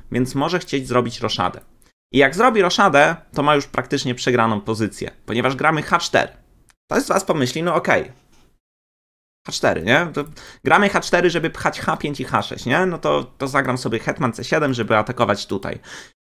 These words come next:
W tej pozycji możemy zagrać goniec H siedem, król H siedem, skoczek G pięć i jak król odejdzie, gramy tutaj. Jak kiedykolwiek nastąpi bicie, no to po ruchu F sześć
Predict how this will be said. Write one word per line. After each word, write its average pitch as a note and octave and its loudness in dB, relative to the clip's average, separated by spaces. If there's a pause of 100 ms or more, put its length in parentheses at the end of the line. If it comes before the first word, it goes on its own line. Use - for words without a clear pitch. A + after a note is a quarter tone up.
(140)
W - -6
tej A#3+ 6
pozycji F3+ 0 (220)
możemy C3+ -2
zagrać B2 0
goniec D3 0
H B2 -2
siedem, A2+ 4 (240)
król B2+ 4
H B2 -4
siedem, G2 2 (200)
skoczek C#3+ 0
G A2+ 4
pięć G#2 -2 (120)
i D3+ 0
jak D3+ 2
król B2+ 2
odejdzie, G2 0 (300)
gramy F#2 -2
tutaj. A#2 2 (240)
Jak F3 2
kiedykolwiek C#3+ 4
nastąpi A#2 -2
bicie, G#2+ 2 (280)
no G3 4
to F#3+ 4
po C3+ 2
ruchu B2 4
F C3 4
sześć - 0